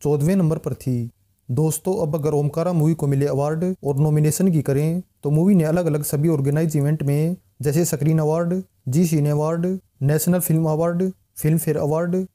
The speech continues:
बॉलीवुड अवार्ड और एनुअल सेंट्रल यूरोपियन बॉलीवुड अवार्ड जैसे कई और इवेंट को मिलाकर टोटल पच्चीस अवार्ड जीते थे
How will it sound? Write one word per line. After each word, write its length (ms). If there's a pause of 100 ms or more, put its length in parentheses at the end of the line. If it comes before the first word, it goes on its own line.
(180)
बॉलीवुड 460
अवार्ड 380 (340)
और 140
एनुअल 240
सेंट्रल 440
यूरोपियन 420
बॉलीवुड 400
अवार्ड 240
जैसे 540
कई 160
और 160
इवेंट 280
को 120
मिलाकर 380
टोटल 300
पच्चीस 360
अवार्ड 220
जीते 300
थे 340